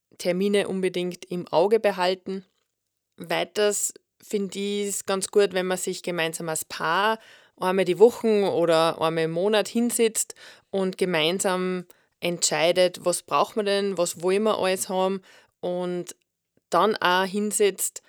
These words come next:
zu sagen, „Hey, da die Floristin hat gefragt, wollen wir das oder wollen wir das?“ Ich habe immer geschaut, dass wir alle Informationen beieinander haben und dann gemeinsam alles entscheiden.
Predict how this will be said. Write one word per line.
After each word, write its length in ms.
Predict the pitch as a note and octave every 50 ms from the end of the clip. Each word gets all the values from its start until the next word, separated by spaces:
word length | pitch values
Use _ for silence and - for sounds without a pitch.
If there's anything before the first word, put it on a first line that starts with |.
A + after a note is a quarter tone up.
| _ _ _ _ _ _ -
zu 120 | - F#3+
sagen, 280 | F3+ G3 F#3+ F3 F3+ F3
„Hey, 360 | F3 G3 F#3+ F#3+ F#3+ G3 F#3
da 160 | F#3+ F#3 F#3
die 80 | F#3 F#3+
Floristin 520 | - - G3 F#3+ F#3 G3 F#3+ - G3 G3
hat 140 | G3+ F#3 -
gefragt, 460 | - - - F#3 F#3 F#3 - - - -
wollen 260 | - E3 F3 F#3 F3+
wir 100 | F3+ F3
das 280 | E3 - F3 F#3+ G3+ -
oder 180 | F#3 F3+ F3 E3
wollen 140 | F3+ F3 E3+
wir 80 | E3+
das?“ 400 | D#3+ - F3 F#3 G#3 A#3+ A#3 - - _ _ _ _ _ _ _ _ _ _ _ _ -
Ich 120 | G3 G#3
habe 100 | G3 G#3
immer 180 | G3+ G3+ G3 F#3
geschaut, 320 | - - F#3 F3 - -
dass 140 | F3 F3 F#3
wir 120 | F#3 F3
alle 220 | - E3+ F3+ F#3 E3
Informationen 680 | F3 F3+ - F3+ F3 F3 E3+ E3 - F3 F3 E3+ E3 D#3+
beieinander 420 | E3 E3+ E3 D#3 F#3 A3+ A3+ -
haben 260 | A3+ G#3+ G#3+ G#3+ G#3+
und 240 | - - F#3 F3 -
dann 140 | E3 F3 E3
gemeinsam 580 | F3 E3 D#3+ D3 D3+ E3 E3+ - F#3 E3+ E3+ -
alles 300 | - D#3 D#3 D#3+ - -
entscheiden. 600 | - D#3+ D#3 - - C#3+ C#3+ D3 D3+ D3 D3